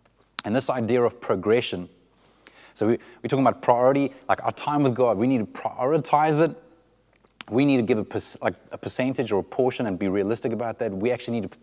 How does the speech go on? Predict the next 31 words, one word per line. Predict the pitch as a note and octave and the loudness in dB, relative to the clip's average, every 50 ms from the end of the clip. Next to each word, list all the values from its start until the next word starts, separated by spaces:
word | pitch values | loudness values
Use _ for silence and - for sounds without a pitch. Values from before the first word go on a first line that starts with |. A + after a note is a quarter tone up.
| _ - | _ -12
persist | - - - - - - - - - - C#3 C3+ - - - - | -10 -8 -6 -6 -6 -8 -8 -6 -2 -2 -2 -2 -2 -8 -12 -10
and, | G#2 F#2+ F#2+ - | -10 -10 -10 -10
and | - F#2 | -10 -10
persevere. | - - C3 B2+ - - A#2 B2 A#2+ - - - - - - - - - - - _ _ _ _ _ _ _ | -6 -2 -2 -2 -2 -2 0 0 0 0 -2 -6 -20 -20 -20 -20 -20 -20 -20 -20 _ _ _ _ _ _ _
But | - A#2+ | -4 -2
then | A2 A#2+ | 2 2
this | C#3 E3+ - | 2 4 4
idea | - F#3+ D3 C3 D3 D3+ | 2 2 4 6 6 6
of | C#3 - - | 6 4 2
progression, | - - C#3 A#2 G#2 A#2 C3+ C#3 B2+ - A#2+ A2+ - - | 0 0 2 2 4 2 2 2 0 -2 -4 -6 -4 -2
I | A#2 B2+ C#3+ - - | -2 -2 -2 -2 -4
honestly | - D3 D3+ D#3 D#3+ D3 - D#3 D3 C#3 | -6 -4 -2 -2 -4 -2 -2 0 0 2
do | B2 B2+ B2+ | 2 2 2
believe | A2+ A2+ A2+ F3 - A#3 - - - - - _ _ _ _ _ _ _ _ _ _ _ _ - | 2 2 2 2 2 0 -2 -6 -10 -20 -20 _ _ _ _ _ _ _ _ _ _ _ _ -4
that | G2 A2+ A2+ | -2 -2 0
the | - A2 | 2 2
longer | G#2 A2 A2+ B2 C#3+ D3 D3 | 4 6 6 6 6 4 4
I'm | C3+ B2+ B2+ B2 A#2 | 4 4 2 2 4
walking | A2+ B2 B2+ B2 - - A#2+ A#2 | 4 4 4 2 0 -4 -4 -2
with | A2 G2+ F#2 F#2+ | -2 -2 -4 0
God, | F2 A2+ A#2+ A2+ G#2+ G2 G2 G2 - - _ _ _ _ _ _ _ _ _ _ _ _ _ _ - | 0 2 2 4 2 0 -2 -4 -12 -20 _ _ _ _ _ _ _ _ _ _ _ _ _ _ -12
the | - G2+ G#2 | -6 -4 -2
more | G2 G2+ G#2+ A2+ A#2 B2 B2+ B2+ | 0 2 2 4 6 6 6 6
of | A#2+ G#2 | 4 4
my | G#2 A2 G#2+ | 4 4 4
life | G#2 G2 G#2+ A2 A2 G2 - - - - - - _ _ _ _ _ _ _ | 4 4 2 0 0 -4 -8 -10 -20 -20 -20 -20 _ _ _ _ _ _ _
He | - - A#2+ | -2 -2 0
should | - - G#2+ | 2 2 2
have | F2+ A2 G2+ - | 2 2 0 -2
control | - - F#2+ F2 - - G#2+ A2+ F2+ | -2 -6 -6 -6 -2 -2 0 0 0
over. | F2 F2 D#2 D#2 - | -2 -4 -6 -10 -14